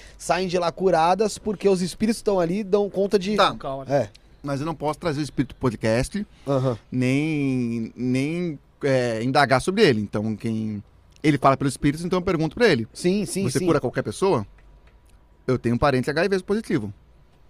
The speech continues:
Speaker 2: Posso levar lá e fazer um teste depois? Então já não é qualquer pessoa.
Speaker 1: Uhum.
Speaker 2: Ele, em algum momento, orienta as pessoas a parar de tomar remédio? Eu presumo que não.
Speaker 1: Não.
Speaker 2: Perfeito. Então não é qualquer pessoa. São pessoas que continuam tratamento médico.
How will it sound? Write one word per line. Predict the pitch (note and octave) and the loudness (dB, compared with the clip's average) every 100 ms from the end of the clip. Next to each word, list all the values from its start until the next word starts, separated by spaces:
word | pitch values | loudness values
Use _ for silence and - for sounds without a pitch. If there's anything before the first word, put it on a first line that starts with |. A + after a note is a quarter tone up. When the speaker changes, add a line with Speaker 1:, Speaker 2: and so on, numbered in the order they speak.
| - | 2
Speaker 2:
Posso | E3 E3 | 4 4
levar | C#3 B2+ B2+ | 0 2 4
lá | E3 | 4
e | G#3 | 4
fazer | C3 | 0
um | B2+ | -2
teste | B2+ B2 | -2 -4
depois? | - - B3 - - - - _ _ _ _ _ _ _ _ _ - | -6 -6 -6 -10 -20 -20 -20 _ _ _ _ _ _ _ _ _ -4
Então | A#2+ | -2
já | A#2+ | 0
não | C#3+ | -2
é | |
qualquer | D3 D3+ | -2 -4
pessoa. | F3+ D3+ G2 - - _ _ _ - | -6 -8 -12 -14 -20 _ _ _ -18
Speaker 1:
Uhum. | A2+ G#2+ G2+ _ _ _ - _ - | -16 -14 -16 _ _ _ -20 _ -2
Speaker 2:
Ele, | A3+ C4+ | 0 2
em | G#3 | 2
algum | E3 G#3 | 0 0
momento, | F#3+ D3 D3 C3+ - G2 - - - - - - - - _ | -2 -2 -2 -4 -8 -14 -18 -20 -20 -20 -20 -20 -20 -20 _
orienta | D3+ D3 D3+ D3 | -2 0 -2 -6
as | C3 | -6
pessoas | C3 C3+ | -6 -6
a | B2+ | -6
parar | B2+ B2 C3 | -4 0 0
de | A#2 | -2
tomar | B2+ A2+ | -2 0
remédio? | B2 B2+ G2+ G2 - _ - - _ - | 2 0 -2 -8 -14 _ -20 -20 _ -20
Eu | - | -6
presumo | C#3+ A#2 B2+ | -4 -2 -2
que | B3 | -2
não. | E3 A2 - | -2 -4 -6
Speaker 1:
Não. | C3+ A#2 - _ - - - | -8 -8 -12 _ -20 -14 -8
Speaker 2:
Perfeito. | D3+ A2+ - | -6 -6 -8
Então | D3+ C3 C3+ | -6 -2 0
não | |
é | D#3 | 0
qualquer | D3+ D#3 | -2 0
pessoa. | F#3+ - A#2 F#2 - - | -2 -2 -4 -4 -12 -20
São | - A#2 | -8 -4
pessoas | A#2 C#3+ C3+ | -2 -4 -6
que | - | -6
continuam | D3+ C3 C3+ | -6 -2 -2
tratamento | C#3+ C#3 C#3+ D3 | -2 -4 -4 -4
médico. | G#2+ - F#2+ | -6 -10 -16